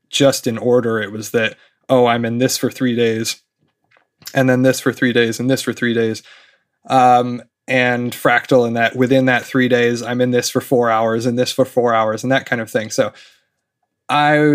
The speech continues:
was exploring it just by watching my mind and recording what happened and watching it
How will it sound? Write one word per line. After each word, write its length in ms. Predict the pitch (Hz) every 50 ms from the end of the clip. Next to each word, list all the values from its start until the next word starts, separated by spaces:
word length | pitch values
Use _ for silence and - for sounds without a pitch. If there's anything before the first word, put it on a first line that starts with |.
| 143 143 143
was 200 | 139 139 135 -
exploring 760 | 135 - - - - - 143 143 147 147 143 143 143 139 135
it 300 | 135 131 131 131 - -
just 240 | - - 147 - -
by 140 | - 127 127
watching 500 | 117 113 117 123 127 123 - - 135 127
my 140 | 120 113 110
mind 680 | 110 113 113 113 113 110 107 107 101 98 107 - - - _ _ _ _ _ _ _ _ _ -
and 540 | 120 117 117 117 113 113 113 110 110 - - - -
recording 600 | 120 117 113 - - - 139 127 127 120 120 117
what 160 | 113 113 113 -
happened 720 | - 120 117 117 - - 120 110 107 107 107 110 - - _ -
and 160 | 123 120 117
watching 480 | 117 120 117 123 - - - 120 117
it 260 | 117 117 113 107 -